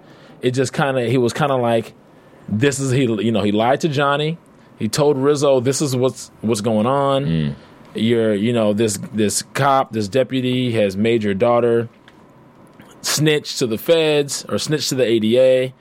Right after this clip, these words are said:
Speaker 1: And then he went and told Jack that to watch out. So expected. But this dude is, this dude's a cowboy. He's as square as square as can be. He's not gonna be able to just have his he-,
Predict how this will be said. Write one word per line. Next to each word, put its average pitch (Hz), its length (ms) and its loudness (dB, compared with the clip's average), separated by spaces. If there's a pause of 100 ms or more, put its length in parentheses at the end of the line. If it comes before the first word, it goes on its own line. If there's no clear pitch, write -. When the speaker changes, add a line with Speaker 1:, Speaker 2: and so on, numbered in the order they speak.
(580)
Speaker 1:
And 123 720 0 (720)
then 165 300 2
he 156 100 2
went 147 200 0
and 131 120 -4
told 123 300 2
Jack 147 420 0
that 120 200 -2
to 127 100 0
watch 120 340 0
out. 117 380 0
So 117 320 -2
expected. 117 640 -2
But 131 240 0
this 170 160 0
dude 143 320 0
is, 139 260 -2 (2250)
this 202 160 0
dude's 208 220 0
a 160 80 2
cowboy. 113 720 -2 (220)
He's 196 280 2
as 147 100 0
square 175 400 2
as 151 100 0
square 160 360 2
as 139 100 -2
can 131 180 -4
be. 160 260 0
He's 135 280 -4 (100)
not 151 240 -2
gonna 143 160 -2
be 131 140 2
able 123 140 0
to 120 80 2
just 110 340 -2 (880)
have 127 340 0
his 110 140 -2
he-, 117 120 -10